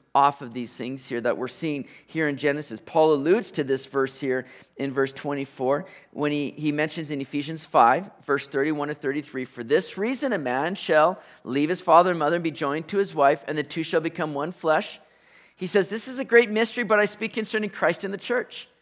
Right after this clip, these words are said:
Nevertheless, let each one of you in particular so love his own wife as himself,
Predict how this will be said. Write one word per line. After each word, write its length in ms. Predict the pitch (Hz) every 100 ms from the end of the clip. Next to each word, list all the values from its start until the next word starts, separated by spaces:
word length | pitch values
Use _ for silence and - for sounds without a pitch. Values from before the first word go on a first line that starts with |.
| _ _ _
Nevertheless, 760 | - 147 156 165 180 196 196 -
let 120 | 156
each 220 | 160 156
one 260 | - 165 165
of 120 | 160
you 260 | 135 127 143 - - _ -
in 220 | 185 214
particular 520 | 220 190 202 202 175
so 220 | 151 -
love 180 | 175 165
his 160 | 160 143
own 180 | 151 170
wife 220 | 135 131 -
as 180 | 127 143
himself, 440 | 160 - 123 127